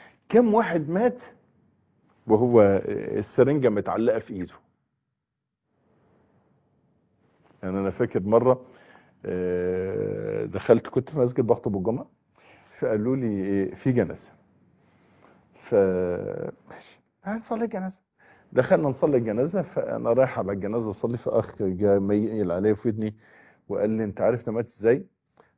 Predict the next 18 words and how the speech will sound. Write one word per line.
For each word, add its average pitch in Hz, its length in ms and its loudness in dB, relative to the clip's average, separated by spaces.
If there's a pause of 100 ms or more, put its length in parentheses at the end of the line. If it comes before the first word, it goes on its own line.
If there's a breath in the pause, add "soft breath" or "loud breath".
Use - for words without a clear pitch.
قلت 95 240 -6
له: 101 160 2
"لا". - 140 -6 (300)
قال 151 80 0
لي: 202 100 -2
"دي 147 120 -4
جرعة 139 320 -2
مخدرات 98 440 -6
زيادة". - 360 -16 (1600 soft breath)
فتخيل 202 520 -2
إنك 202 280 2
أنت - 200 2
قلت 180 360 6
آخر 180 340 6
حقنة، 208 400 4 (720)
وكتير 101 720 0
من 95 280 -2
الشباب 98 680 2